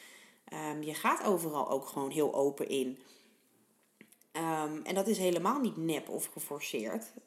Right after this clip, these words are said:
Maar, ehm, ja, hoe moet ik dat uitleggen?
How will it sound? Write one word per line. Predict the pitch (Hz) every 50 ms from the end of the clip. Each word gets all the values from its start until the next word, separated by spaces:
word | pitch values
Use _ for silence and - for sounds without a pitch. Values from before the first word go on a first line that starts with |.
| _ _ _ _ _ _
Maar, | - - 190 185 175 156 156 165 180 202 214 214 208 208 - - - -
ehm, | - - 165 160 151 151 151 147 147 147 147 147 147 - - - - - - - - - - _ _ _ _ _
ja, | - - 165
hoe | 151
moet | 170 185 -
ik | 185
dat | - -
uitleggen? | - 190 196 190 196 196 196 - 214 214 262 330